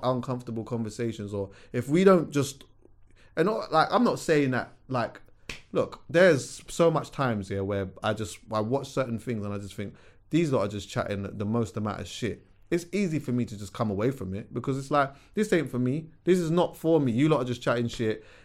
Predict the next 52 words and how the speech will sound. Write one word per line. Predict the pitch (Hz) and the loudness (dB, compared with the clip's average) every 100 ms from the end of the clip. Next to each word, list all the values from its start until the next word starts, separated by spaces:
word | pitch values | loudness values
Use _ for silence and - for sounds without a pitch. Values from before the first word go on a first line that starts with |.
| - | -14
There's | 113 135 127 | -2 2 2
no | 127 160 | 2 2
perspective | 156 - - 131 127 113 | 2 -2 -2 -2 -4 -4
here. | 120 | -2
There's | 110 104 | -2 -2
no, | 123 | -2
you | 131 127 | -2 0
lot | 139 | 0
are | 110 | 2
not | 123 127 - | 0 -2 -4
provo-, | 123 127 131 - - - | 0 2 2 0 -12 -4
provoking | 127 135 127 127 117 | 0 2 2 2 0
the | 113 | 0
barrier | 101 123 120 117 110 | 0 2 2 2 -2
of | - | -4
thought." | - 117 113 117 | 0 2 2 -2
It's | - | -8
this, | - 170 139 - - - | -2 -2 -2 -8 -20 -6
and, | 131 139 135 | -2 -2 -2
um, | - 147 139 147 | 2 2 4 2
maybe | 156 | 2
it's | 139 139 | 2 -2
the | |
stage | - 139 123 | 0 2 2
of | 120 | 2
my | 120 | 4
life | 120 120 | 4 2
that | 110 | 0
I'm | 110 | 0
at. | 107 | -2
It's | 113 | -4
just | 143 139 | -6 -2
not | 127 - - | -2 -4 -8
something | - 123 120 113 | -2 0 0 -2
that | 107 | -2
I'm | 113 117 | -2 0
into. | 123 120 98 90 - - | 0 0 -2 -6 -12 -6
But | 139 131 | -2 2
to | 135 | 0
throw | - 185 226 202 | 2 8 12 12
in | 180 160 135 | 10 4 4
just | 123 143 - | 2 0 0
these | 151 127 | 0 0
words, | 113 131 127 95 95 120 - - - _ - _ - - _ - | 2 6 6 4 -4 -8 -14 -20 -20 _ -20 _ -20 -20 _ 2
you're | 151 233 | 8 10
not | |
even | 185 135 | 10 8
listening. | 180 - 147 101 95 | 4 2 0 -2 0
You | 156 | 0
don't, | 220 - | 2 2
you, | 139 170 139 | -2 0 4
like, | 135 - | 4 2